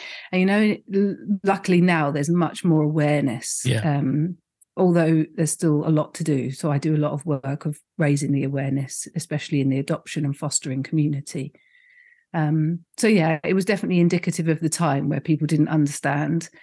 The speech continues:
Speaker 1: um, the impact that something like that could have.
Speaker 2: I mean, it sounds like a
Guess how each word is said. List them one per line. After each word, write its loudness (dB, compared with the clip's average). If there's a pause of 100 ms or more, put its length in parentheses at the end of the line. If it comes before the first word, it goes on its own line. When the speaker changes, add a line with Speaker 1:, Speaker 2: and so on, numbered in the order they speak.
(500)
Speaker 1:
um, 0
the 4
impact -2 (160)
that -4
something -4
like -4
that -6 (160)
could -8
have. -10 (1160)
Speaker 2:
I -2
mean, 4
it -6
sounds 0
like 0
a -2